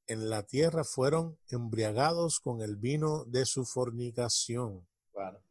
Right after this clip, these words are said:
Speaker 2: Ahí, ahí está hablando de la religión, de la religión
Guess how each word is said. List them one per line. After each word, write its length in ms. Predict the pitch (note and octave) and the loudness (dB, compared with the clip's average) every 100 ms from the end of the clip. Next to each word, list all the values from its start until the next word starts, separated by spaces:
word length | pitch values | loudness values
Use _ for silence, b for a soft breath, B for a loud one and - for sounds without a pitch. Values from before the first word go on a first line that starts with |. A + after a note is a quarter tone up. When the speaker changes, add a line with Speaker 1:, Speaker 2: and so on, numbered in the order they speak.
| _ _ - - _ _ | _ _ -16 -16 _ _
Speaker 2:
Ahí, 200 | D3+ G#2 - | -8 -6 0
ahí 200 | A2 A2+ | 4 4
está 200 | B2 C3+ | 4 4
hablando 340 | C3+ C3+ C#3 | 4 4 4
de 120 | C3+ | 6
la 140 | A#2+ A2 | 6 6
religión, 760 | A2 G2+ G2+ G2+ G2 G#2 G2+ - _ _ - - | 4 2 0 0 0 0 -4 -14 _ _ -20 -8
de 100 | G#2 | -4
la 140 | G2 | -4
religión 720 | F#2+ F#2+ F#2 F2+ G#2 A2+ A2+ | -4 -6 -6 -4 -2 0 -2